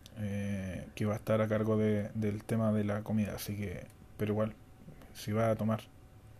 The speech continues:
hasta completar las treinta lucas, creo que sería mejor ir con un, un, un buen, con la guata llena por lo menos. Eh, eh,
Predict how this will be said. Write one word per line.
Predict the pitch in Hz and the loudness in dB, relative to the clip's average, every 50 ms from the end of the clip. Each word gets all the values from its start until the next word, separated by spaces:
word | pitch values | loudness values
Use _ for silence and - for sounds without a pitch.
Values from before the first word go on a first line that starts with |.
| - - | -12 -10
hasta | - - - - - - - - - 104 98 95 92 95 - - - - - - - - | -10 -10 -10 -12 -12 -14 -16 -6 -4 -2 -2 0 -2 -4 -6 -8 -12 -16 -20 -20 -20 -10
completar | - 107 107 - 107 104 104 104 107 | -6 -6 -4 -2 -2 0 0 0 0
las | 107 104 - | 0 -2 -2
treinta | - 110 110 104 - - 107 | -4 -4 -4 -4 -2 -2 0
lucas, | 107 110 110 120 - - - - - - - - - - - - - - - - - - - - - - | 0 0 0 0 -2 -4 -4 -10 -18 -20 -20 -20 -20 -20 -20 -20 -20 -20 -20 -20 -20 -20 -20 -20 -14 -8
creo | - - - 107 104 | -2 0 2 2 2
que | 104 101 101 98 98 - - | 2 0 0 -2 -4 -8 -10
sería | - - 110 107 107 101 | -8 -6 -4 -2 0 0
mejor | 101 98 - - 110 107 | -2 -2 -4 -4 -2 -2
ir | 104 98 - - - - - | -2 -4 -4 -10 -20 -16 -8
con | - 98 98 98 101 104 107 - - - - - - - - | -4 -4 -2 -2 -2 -4 -6 -8 -12 -18 -18 -18 -18 -14 -10
un, | 98 - - - - - - - | -8 -8 -8 -8 -10 -12 -12 -10
un, | 92 95 95 104 110 107 - - - - | -8 -6 -6 -6 -6 -8 -10 -14 -12 -6
un | 110 104 101 | -4 -4 -2
buen, | 101 98 98 107 - - - - - - - - - - - - - | -2 -4 -6 -6 -10 -14 -18 -20 -20 -20 -20 -20 -20 -18 -18 -14 -8
con | - 107 104 | -4 -2 -2
la | 101 | 0
guata | 104 107 98 98 98 | 0 0 0 0 -2
llena | 101 104 104 104 101 | -2 -2 -2 -2 -4
por | - - - | -4 -6 -6
lo | - 98 | -6 -6
menos. | 95 - - - - - - - - - - | -6 -8 -10 -10 -14 -18 -18 -20 -16 -14 -10
Eh, | - - - - - - - - - - - - - - - - - - - - - - - - - - - - - - - - - - - - - - - - - - - - - - - | -10 -10 -10 -10 -12 -16 -20 -20 -20 -20 -20 -20 -20 -20 -20 -20 -20 -20 -20 -20 -20 -20 -20 -20 -20 -20 -20 -20 -20 -18 -20 -20 -20 -20 -20 -20 -20 -18 -18 -16 -16 -16 -18 -18 -18 -12 -2
eh, | 131 123 117 113 110 110 107 | 2 4 6 6 6 6 4